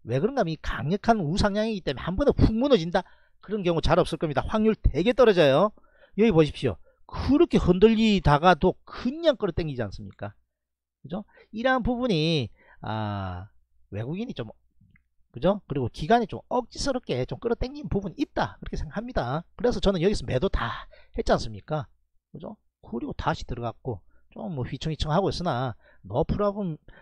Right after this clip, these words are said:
브로입니다. 그렇게 <laughs> 말씀드립니다. 호텔신라 오늘 전략 매도했어요. 시장 아침에 시원찮은데 여기서 전략 매도했습니다.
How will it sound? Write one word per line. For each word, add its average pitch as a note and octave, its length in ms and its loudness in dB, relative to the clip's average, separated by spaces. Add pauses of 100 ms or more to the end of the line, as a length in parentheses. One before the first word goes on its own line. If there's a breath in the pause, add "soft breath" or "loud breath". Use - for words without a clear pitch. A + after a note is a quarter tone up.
(160 loud breath)
브로입니다. C#3 640 0 (140)
그렇게 - 260 -4
<laughs> - 360 6
말씀드립니다. - 300 -2 (1700 loud breath)
호텔신라 D#3 760 0
오늘 C#3+ 500 -4 (160)
전략 C#3+ 340 2
매도했어요. D3 800 -4
시장 F3 300 -4
아침에 F#3 360 -4
시원찮은데 D#3+ 800 -2 (340)
여기서 F#3+ 320 -4
전략 B2+ 260 0
매도했습니다. B2 720 -2